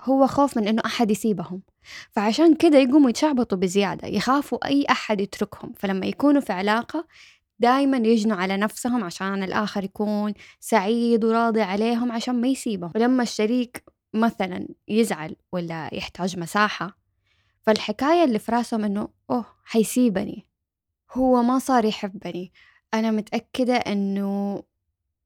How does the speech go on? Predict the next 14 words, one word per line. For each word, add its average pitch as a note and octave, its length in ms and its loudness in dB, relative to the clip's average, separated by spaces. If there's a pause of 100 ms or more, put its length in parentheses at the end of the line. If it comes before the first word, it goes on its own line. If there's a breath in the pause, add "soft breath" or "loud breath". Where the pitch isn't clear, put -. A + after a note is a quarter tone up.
(440)
علاقتنا G#3+ 540 -2
حتنتهي، G3+ 680 -4 (160)
شكله A#3 360 -4
قاعد F#3 360 -2
يفكر D4+ 500 -4 (400)
ويقول A3 340 4
أنا G#3 160 0
إيش A3 140 -2
اللي G#3 120 -2
خلاني G3+ 440 -2
أكون F#3+ 200 -8
في - 80 -10
علاقة F#3+ 380 -6
معاها." F#3+ 460 -6